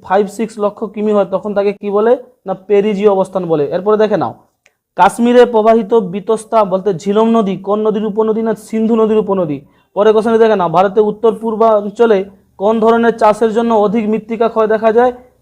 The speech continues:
ঝুম কৃষি, ঝুম কৃষি বা ঝুম চাষ বললেও হবে। ঠিক আছে, পরে কোশ্চেন দেখে নাও, ওড়িশার কটক শহরে কোন ফসলের কেন্দ্রীয় গবেষণাগার অবস্থিত? না, ধান। পরের কোশ্চেন দেখে নাও, দু হাজার এগারো খ্রিস্টাব্দে আদমশুমারিতে অনুসারে ভারতের মহানগরে ন্যূনতম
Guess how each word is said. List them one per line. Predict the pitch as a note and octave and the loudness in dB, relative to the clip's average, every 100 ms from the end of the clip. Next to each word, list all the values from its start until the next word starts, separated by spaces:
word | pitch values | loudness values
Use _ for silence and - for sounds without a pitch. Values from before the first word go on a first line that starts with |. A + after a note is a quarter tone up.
| D3 | -10
ঝুম | F3+ A3 | 0 0
কৃষি, | G#3 G#3+ G#3 F#3 | 0 -2 -4 -6
ঝুম | E3 G#3 G#3 | -4 -4 -4
কৃষি | G#3+ A3+ | -4 -2
বা | A3 | 0
ঝুম | F3+ G#3 | 0 -2
চাষ | G#3+ G#3 | 0 0
বললেও | G3+ G3+ | 0 2
হবে। | F#3+ F3+ | 2 2
ঠিক | F3 B3 | 2 0
আছে, | B3+ E3 - - _ _ _ | 0 -2 -4 -12 _ _ _
পরে | G3 A3 | 0 2
কোশ্চেন | A3+ A3+ A3+ | 2 2 2
দেখে | G#3+ | 2
নাও, | F3+ B2 - _ _ - | 0 -4 -10 _ _ -4
ওড়িশার | F#3 A3+ A3+ A3 | -2 0 0 0
কটক | G#3 G3+ A3+ | 0 0 0
শহরে | A3+ A3+ A3+ | 0 2 2
কোন | A3+ G#3 A3 | 0 -2 -2
ফসলের | G#3 A3 A3+ A3+ | -2 -2 0 0
কেন্দ্রীয় | A3 G#3+ G3+ A3 | 0 -2 2 2
গবেষণাগার | G#3+ A3 A3 A3 | 4 0 -2 0
অবস্থিত? | A3 G#3+ A3 G#3+ | 2 0 -2 -4
না, | A3+ | -4
ধান। | G3 F3+ F#3+ C#3+ B2+ _ _ _ - | -2 0 0 0 -8 _ _ _ -2
পরের | G#3 | 2
কোশ্চেন | A3+ A3+ | 4 4
দেখে | A3+ A3 | 2 2
নাও, | G3+ D3+ | 2 0
দু | D#3 | 2
হাজার | G#3 A3 A3 | 2 4 4
এগারো | G#3 A3 G#3+ - | 4 2 2 -2
খ্রিস্টাব্দে | A3+ G#3+ A3+ G3 D#3+ - - _ _ _ | -8 -4 -2 0 -2 -4 -16 _ _ _
আদমশুমারিতে | C#3+ F#3 A3+ A3 A3+ A3+ A3 A3+ A3+ - _ _ _ _ | 0 2 2 0 2 2 4 4 4 0 _ _ _ _
অনুসারে | G3 A#3 A#3 G#3 | -4 -2 0 0
ভারতের | F#3 E3+ G3+ A3 G#3+ | 2 2 2 2 0
মহানগরে | G3 G3 G#3+ G#3 A3 | 0 0 0 2 2
ন্যূনতম | G#3 G#3+ A3 | 0 -2 -2